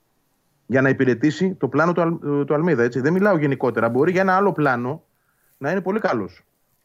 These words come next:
Αλλά για αυτό το πλάνο της συνεχούς έντασης, του τρεξίματος, το πάνω κάτω, το πιέζουμε, το δεν χάνουμε τη θέση μας και ούτω καθεξής,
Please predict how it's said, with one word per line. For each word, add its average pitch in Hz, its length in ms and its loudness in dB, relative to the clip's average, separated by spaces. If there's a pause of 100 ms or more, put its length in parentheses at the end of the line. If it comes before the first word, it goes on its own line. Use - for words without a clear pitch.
(340)
Αλλά 135 180 -2
για 127 120 -4
αυτό 202 140 -4
το 196 120 -4
πλάνο 156 400 -2
της 107 160 -10
συνεχούς 123 420 -6
έντασης, 120 380 -2
του 117 80 -14
τρεξίματος, 120 640 -2
το 120 100 -4
πάνω 156 240 2
κάτω, 147 380 -2
το 104 100 -10
πιέζουμε, 123 600 -2
το 110 100 -6
δεν 147 100 -2
χάνουμε 170 260 0
τη 147 80 -10
θέση 175 260 -4
μας 104 120 -4
και - 80 -4
ούτω 160 100 -4
καθεξής, 131 520 -4